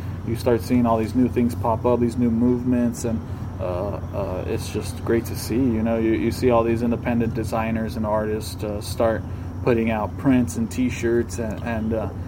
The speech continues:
not waiting to be called up to, uh, some big company, some Nike, Adidas to,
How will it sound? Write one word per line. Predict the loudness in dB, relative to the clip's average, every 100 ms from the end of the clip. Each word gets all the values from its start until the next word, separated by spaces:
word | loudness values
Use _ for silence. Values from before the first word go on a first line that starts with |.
| -4
not | 6 8 10
waiting | 8 8 8 6 4
to | 2
be | 0 -2 -2
called | 0 2 2
up | 0 -2 -4
to, | -2 0 0 0
uh, | -2 -4 -4 -6 -8 -10 -10 -6
some | 0 2 2
big | 4 4 4 2
company, | 0 2 0
some | 0 0 2
Nike, | 4 2 2 2 2
Adidas | 0 0 2 2 2
to, | -2